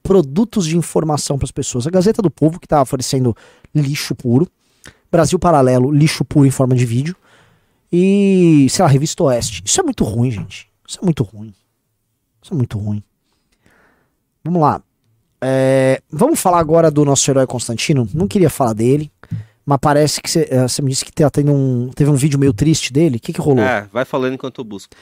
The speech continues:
Speaker 2: Esqueci.
Speaker 1: É, Rodrigo Constantino, pe-, pelo vídeo, assim, eu só pude ver a imagem do vídeo, não vi ainda o áudio, pra não, até não dar spoiler aqui, né? Mas, assim, ele tá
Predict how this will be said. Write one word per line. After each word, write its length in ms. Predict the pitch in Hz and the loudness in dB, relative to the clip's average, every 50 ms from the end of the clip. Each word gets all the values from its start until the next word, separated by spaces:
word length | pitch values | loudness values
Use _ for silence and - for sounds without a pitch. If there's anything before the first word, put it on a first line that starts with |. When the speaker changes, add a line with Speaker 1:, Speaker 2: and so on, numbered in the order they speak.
| - - - | -20 -20 -20
Speaker 2:
Esqueci. 400 | - - - 220 - - - - - | -20 -20 -20 -20 -20 -18 -12 -6 -2
Speaker 1:
É, 140 | 254 226 180 | -2 0 0
Rodrigo 320 | 214 220 285 302 330 311 | 2 0 2 2 2 0
Constantino, 600 | - 269 226 - - 120 117 - - - 156 131 | 0 0 0 0 -2 -4 -4 -2 0 0 2 2
pe-, 160 | - - 208 - _ | 2 -2 -4 -2 _
pelo 260 | - 254 254 247 214 | 2 2 4 4 2
vídeo, 340 | 143 123 139 147 143 110 120 | 2 0 -2 -2 -2 0 -2
assim, 300 | 113 - - 156 135 120 | -2 -2 0 0 0 2
eu 120 | 120 127 | 2 2
só 160 | 127 - - 135 | 2 0 -2 0
pude 280 | - 208 196 180 220 202 | 0 0 2 2 2 2
ver 540 | 160 143 131 131 135 147 196 226 226 - | 0 -2 -4 -4 0 2 2 2 2 2
a 80 | 175 190 | 2 2
imagem 380 | 190 175 160 147 147 143 143 147 | 4 4 4 4 4 4 2 2
do 80 | 131 | 2
vídeo, 160 | 117 113 120 | 2 2 2
não 80 | 131 135 | 2 2
vi 140 | 123 139 165 | 2 2 2
ainda 200 | 170 170 175 160 | 4 4 4 4
o 60 | 135 | 4
áudio, 300 | 120 127 127 110 98 95 | 4 4 2 2 0 -4
pra 120 | - 104 | -6 -6
não, 140 | 107 117 113 101 | -6 -6 -6 -6
até 160 | 101 - 127 | -6 -6 -4
não 160 | 123 123 123 | -4 -2 -2
dar 200 | 120 120 120 120 | -2 0 0 0
spoiler 520 | 113 - - - 95 101 104 104 101 95 | -2 -2 -6 -6 -6 -4 -4 -4 -6 -8
aqui, 220 | 90 - - 90 87 | -10 -12 -14 -12 -8
né? 140 | 95 120 123 120 _ _ _ _ - - - - - - _ _ _ - | -6 -6 -6 -8 _ _ _ _ -20 -20 -20 -20 -20 -20 _ _ _ -4
Mas, 160 | 170 180 180 | -2 -2 -2
assim, 240 | 180 - - 190 185 | -2 -4 -2 -2 0
ele 140 | 185 180 - | 0 0 0
tá 160 | - 190 | -2 -2